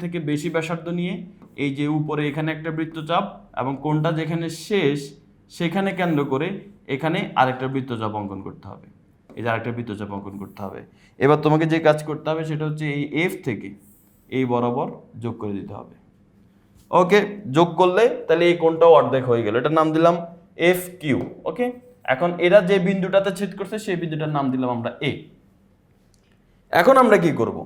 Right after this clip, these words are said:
এখন আমরা যে কাজ করব সেটা হচ্ছে এখানে তুমি দেখবা এই যে কোণটা অর্ধেক হলো, এই যে অর্ধেক কোণ যেটা, এই যে এই অর্ধেক, পুরোটা না কিন্তু, এই যে এই অর্ধেক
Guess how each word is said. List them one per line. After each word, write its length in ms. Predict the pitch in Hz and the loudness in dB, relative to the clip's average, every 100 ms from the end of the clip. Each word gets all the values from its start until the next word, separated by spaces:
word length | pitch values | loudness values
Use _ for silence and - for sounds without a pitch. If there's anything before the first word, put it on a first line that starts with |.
| - - - 160 | -14 -10 0 2
এখন 140 | 196 233 | 4 4
আমরা 140 | 226 214 | 6 4
যে 60 | 202 175 | 4 6
কাজ 120 | 170 - | 4 2
করব 160 | 135 123 190 202 | -4 -4 -4 -4
সেটা 180 | 180 190 | 2 2
হচ্ছে 240 | 185 180 202 202 - - _ _ _ _ _ _ _ _ 196 | 2 -2 -6 -6 -12 -20 _ _ _ _ _ _ _ _ -4
এখানে 360 | 233 240 262 208 202 208 | -2 2 4 6 4 0
তুমি 180 | 202 208 190 | -2 0 2
দেখবা 340 | 185 139 135 151 160 170 | 0 4 6 8 6 4
এই 80 | 190 190 | 4 4
যে 60 | 226 202 | 0 4
কোণটা 280 | 196 196 208 151 | 4 6 8 8
অর্ধেক 320 | 143 151 185 156 | 4 0 0 2
হলো, 120 | 117 135 | 2 2
এই 60 | 143 | 2
যে 40 | - 170 | 6 6
অর্ধেক 380 | 160 151 226 226 208 | 4 0 0 0 0
কোণ 120 | 180 123 | 2 2
যেটা, 200 | 90 - - _ 123 | 0 -6 -14 _ -8
এই 60 | 127 | -2
যে 60 | 151 | 2
এই 60 | 151 135 | 4 6
অর্ধেক, 320 | 127 120 131 - - _ _ - | 4 0 -4 -4 -14 _ _ -2
পুরোটা 300 | 175 185 196 | 4 6 6
না 60 | 185 143 | 4 2
কিন্তু, 220 | 127 - - | -4 -4 -4
এই 60 | 131 | -2
যে 60 | 135 160 | 0 0
এই 60 | 156 131 | 2 4
অর্ধেক 300 | 131 120 120 | 4 2 -2